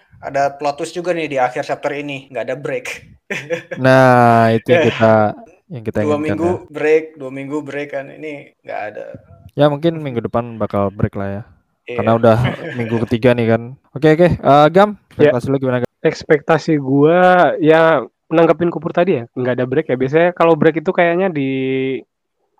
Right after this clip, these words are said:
Speaker 3: abis dikasih yang cliffhanger segimananya
Speaker 1: Hmm.
Speaker 3: banget gitu, baru dikasih break
Speaker 2: Hmm.
Speaker 3: kayaknya. Ya, mungkin di chapter seribu dua puluh empat nanti ada kayaknya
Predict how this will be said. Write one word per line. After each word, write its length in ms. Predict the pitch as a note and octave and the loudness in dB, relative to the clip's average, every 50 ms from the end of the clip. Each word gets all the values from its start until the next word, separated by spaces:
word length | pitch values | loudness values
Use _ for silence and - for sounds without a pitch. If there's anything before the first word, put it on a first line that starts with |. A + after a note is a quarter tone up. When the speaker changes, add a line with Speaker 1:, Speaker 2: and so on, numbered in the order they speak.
| _ _ _ _ _ | _ _ _ _ _
Speaker 3:
abis 240 | - C3+ C3+ C#3 - | -8 -6 -6 -6 -6
dikasih 460 | - C#3 B2+ D3 C3+ - C#3+ C3 C3 C3+ C3+ C3+ C3+ C3 B2+ | -6 -4 -4 -4 -4 -4 -4 -4 -2 -2 -2 -2 -2 -4 -4
yang 160 | B2 B2 B2 B2 B2 B2 A#2+ A#2 - _ _ _ _ _ _ _ _ _ _ _ | -4 -6 -6 -8 -8 -8 -10 -10 -14 _ _ _ _ _ _ _ _ _ _ _
cliffhanger 640 | - - C#3 C#3 - D3 C#3 C#3 C#3 C3+ C3+ C3+ C3+ | -10 -8 -8 -6 -4 -4 -4 -4 -4 -4 -6 -6 -10
segimananya 640 | C3 - - D3 C3 C3+ C3 C3 C3 C3 C3 C3 C3 | -10 -12 -12 -8 -6 -6 -6 -6 -6 -6 -6 -6 -6
Speaker 1:
Hmm. 80 | B2+ B2 | -6 -6
Speaker 3:
banget 240 | A#2+ A#2+ C3 C3+ B2+ C#3 | -8 -8 -8 -10 -8 -10
gitu, 400 | C3+ C3 D3+ D#3 D3 D3+ D#3 _ | -8 -6 -6 -6 -6 -6 -10 _
baru 240 | - B2 A#2+ A#2 B2 | -12 -10 -10 -10 -10
dikasih 320 | B2 B2 A#2+ C3 B2+ C3 | -10 -10 -10 -8 -8 -6
break 200 | B2 B2 B2+ B2 | -6 -6 -6 -8
Speaker 2:
Hmm. 80 | A2+ A#2 | -8 -8
Speaker 3:
kayaknya. 260 | A2+ A2+ A#2 A#2 A2+ A#2 _ _ _ _ _ _ _ _ _ _ _ _ _ _ _ _ _ | -10 -8 -10 -12 -12 -14 _ _ _ _ _ _ _ _ _ _ _ _ _ _ _ _ _
Ya, 240 | - C3+ B2+ B2 B2+ | -10 -6 -4 -4 -2
mungkin 400 | B2 B2+ C3 - F3 F3+ F3+ E3+ | -2 -4 -2 0 0 0 0 0
di 160 | D#3 D3 C#3+ C#3+ C#3+ C#3 C#3 C#3 C#3 C3 A#2+ A#2+ - _ _ _ | 0 0 2 2 2 2 2 2 0 -2 -4 -6 -10 _ _ _
chapter 320 | _ - C3+ - - C3 B2+ B2 | _ -10 -8 -4 -6 -6 -6 -8
seribu 300 | A#2 - C3 C3 C3 C3 | -8 -8 -6 -6 -6 -6
dua 100 | B2 B2 | -4 -4
puluh 80 | A#2+ B2 | -4 -4
empat 160 | A#2+ B2+ A#2+ | -6 -6 -6
nanti 400 | C3 B2+ B2 C3 E3 E3+ D#3+ D#3+ | -6 -6 -6 -4 -4 -4 -4 -4
ada 280 | A#2+ A#2+ A#2 B2 A#2 A#2 | -6 -6 -8 -8 -8 -10
kayaknya 520 | A#2 A2+ A2 G#2+ - A2+ A2 G#2+ G#2+ | -10 -10 -12 -12 -12 -14 -14 -16 -16